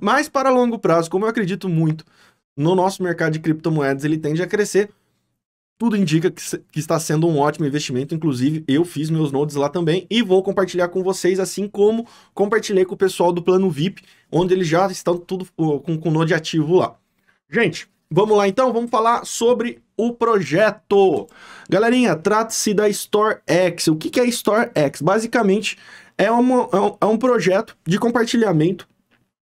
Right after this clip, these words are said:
ahn, de comparta-, compartilhamento de dados, né?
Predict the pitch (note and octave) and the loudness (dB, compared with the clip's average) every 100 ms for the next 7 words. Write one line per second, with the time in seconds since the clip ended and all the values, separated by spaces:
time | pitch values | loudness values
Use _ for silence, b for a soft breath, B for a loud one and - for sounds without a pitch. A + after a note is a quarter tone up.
0 | _ _ D#3 F3 F3 F3 F3 F3 F3 F3 | _ _ 0 2 4 4 4 4 4 2
1 | E3+ E3+ D#3+ G#3+ G#3 F#3+ F3+ - - G3 | 0 0 -2 0 0 -2 -4 -6 -4 -2
2 | B3 G3 F#3+ E3 F3+ G3 G#3+ A3 G#3+ C4 | 0 0 0 0 0 0 0 0 0 0
3 | F3 A#2 A#2 B2 | 2 0 0 0